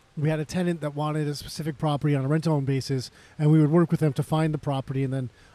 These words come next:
offer it to the, a specific group of investors we were working with. Now, Steve, this is a question for you on that, okay? 'Cause Steve was getting very good at responding to these emails.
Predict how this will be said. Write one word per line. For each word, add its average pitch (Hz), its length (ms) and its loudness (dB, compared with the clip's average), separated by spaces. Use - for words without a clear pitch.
offer 139 380 -6
it 143 120 -8
to 135 360 -2
the, 139 340 -2
a 139 100 -4
specific 180 420 0
group 151 140 2
of 151 80 2
investors 139 440 0
we 131 60 0
were 131 60 2
working 120 300 -4
with. 110 220 -14
Now, 151 160 -4
Steve, 165 340 2
this 220 180 6
is 214 100 2
a 202 60 4
question 156 320 2
for 139 200 0
you 135 140 2
on 147 180 -2
that, 123 240 -6
okay? 151 240 0
'Cause - 160 -4
Steve 262 240 0
was 226 100 2
getting 175 220 4
very 170 500 4
good 160 300 4
at 147 60 0
responding 143 400 0
to 117 80 -4
these 139 160 0
emails. 151 560 0